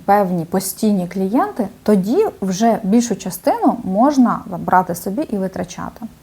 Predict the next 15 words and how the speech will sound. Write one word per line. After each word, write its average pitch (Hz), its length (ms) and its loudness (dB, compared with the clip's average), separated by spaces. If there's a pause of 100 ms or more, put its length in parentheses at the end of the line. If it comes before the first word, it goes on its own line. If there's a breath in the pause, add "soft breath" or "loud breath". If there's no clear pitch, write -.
(400 loud breath)
Я 220 120 6
розумію, 247 560 4
що 190 160 -2
це 226 200 2
звучить 185 380 -4
складно, 170 460 -4 (100)
але 202 240 4 (100)
кожен 190 560 4
бізнес 214 600 0
має 185 280 -4
окупність, 175 540 -8
а 170 60 -6
Instagram 180 500 0 (220)
це - 140 -4
бізнес. 175 640 -2